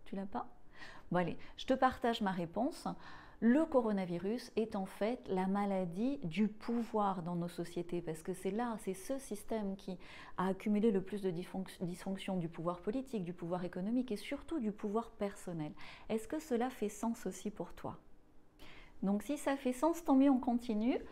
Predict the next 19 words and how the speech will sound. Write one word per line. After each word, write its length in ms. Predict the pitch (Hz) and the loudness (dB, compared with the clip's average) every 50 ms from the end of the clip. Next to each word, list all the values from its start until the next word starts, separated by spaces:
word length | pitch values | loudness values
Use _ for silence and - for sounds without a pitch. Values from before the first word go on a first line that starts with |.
| - - - - - - - | -14 -16 -18 -16 -6 0 2
Deux, 360 | 214 196 202 269 285 320 370 539 - - - | 4 6 8 10 10 10 8 4 2 0 2
on 120 | 233 226 | 4 4
observe 380 | 233 233 240 - 262 254 233 226 | 4 4 4 2 2 4 4 2
maintenant 420 | 214 214 220 214 - 226 247 269 | 2 2 0 0 2 2 4 4
la 120 | 254 202 190 | 4 4 4
guérison 440 | 180 214 226 - 220 208 254 262 254 | 2 2 0 0 0 2 4 4 4
attendue. 520 | 214 202 - 214 202 196 180 190 160 160 - - - - - - | 2 0 -2 -4 -4 -4 -4 -6 -8 -10 -10 -12 -16 -14 -4 0
Donc 160 | - 214 233 226 | 2 2 2 2
si 100 | 320 320 | 0 -2
tu 140 | - 359 | 2 2
as 100 | 359 339 | 4 4
vu 220 | 302 262 285 285 277 | 2 4 4 6 6
mes 140 | 247 220 202 | 8 6 6
deux 200 | 185 226 247 240 | 4 2 2 2
précédentes 600 | 247 - 202 208 - 220 202 202 214 208 - 180 | 2 0 -2 0 2 2 2 2 0 0 -2 -4
vidéos, 500 | 165 175 170 160 202 233 269 320 339 339 | -4 -2 0 2 2 4 4 2 2 0
tu 180 | - - 262 | 0 0 0
sais 280 | 254 - - 285 277 269 | 0 0 0 0 0 0
que 260 | 277 - 196 185 | 0 -2 -2 -2